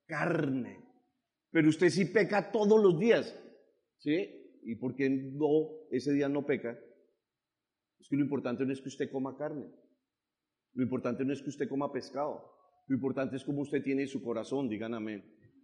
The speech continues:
Pero como somos religiosos, entonces la gente dice: "Uy, no, no, no, no, no, el día, el día, eh, eh", y usted se inventa cosas, ¿sí? Ese es el tema, que nosotros somos muy religiosos, solamente lo que la gente dice, pero usted tiene que ir a la palabra del Señor. Y mire, los fariseos le decían,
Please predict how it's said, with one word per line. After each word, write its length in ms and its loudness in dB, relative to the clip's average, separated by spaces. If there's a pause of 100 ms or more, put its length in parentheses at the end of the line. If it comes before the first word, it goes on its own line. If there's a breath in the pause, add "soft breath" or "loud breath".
(580)
Pero 200 4
como 160 2
somos 260 2
religiosos, 680 2 (140)
entonces 240 2
la 80 6
gente 220 2
dice: 360 0
"Uy, 120 6
no, 160 4
no, 120 2
no, 160 2
no, 140 2
no, 280 0 (140)
el 140 2
día, 480 2
el 100 0
día, 600 -2
eh, 320 -2
eh", 160 -4 (360)
y 60 -6
usted 200 0
se 100 -2
inventa 340 0
cosas, 260 -8 (960)
¿sí? 340 -2 (1000)
Ese 180 0
es 100 -4
el 140 0
tema, 340 -4 (960)
que 80 8
nosotros 340 6
somos 240 4
muy 120 4
religiosos, 580 2
solamente 460 2
lo 120 4
que 120 0
la 100 2
gente 340 2
dice, 520 -2
pero 100 -2
usted 160 0
tiene 240 4
que 80 2
ir 80 4
a 40 4
la 120 2
palabra 300 4
del 80 4
Señor. 440 0
Y 60 0
mire, 220 6
los 180 4
fariseos 460 2
le 100 4
decían, 720 4